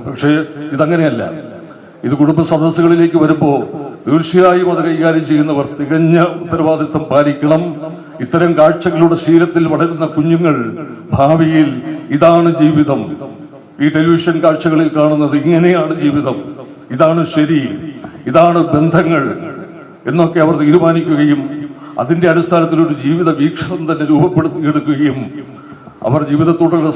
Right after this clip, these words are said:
സമീപനം തന്നെ ഇതിന്റെ അടിസ്ഥാനത്തിലായി മാറുകയും ചെയ്യുന്ന ഒരു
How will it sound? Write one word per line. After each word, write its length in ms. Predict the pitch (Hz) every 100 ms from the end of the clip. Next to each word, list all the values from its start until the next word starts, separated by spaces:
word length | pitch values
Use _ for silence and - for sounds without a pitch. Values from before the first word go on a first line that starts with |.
| -
സമീപനം 500 | 139 170 180 185 180 165
തന്നെ 220 | 160 - - 165 -
ഇതിന്റെ 220 | 139 151
അടിസ്ഥാനത്തിലായി 720 | 151 156 147 147 147 143 139 147 143
മാറുകയും 420 | 143 147 147 160 -
ചെയ്യുന്ന 320 | 139 151 139 143
ഒരു 120 | 139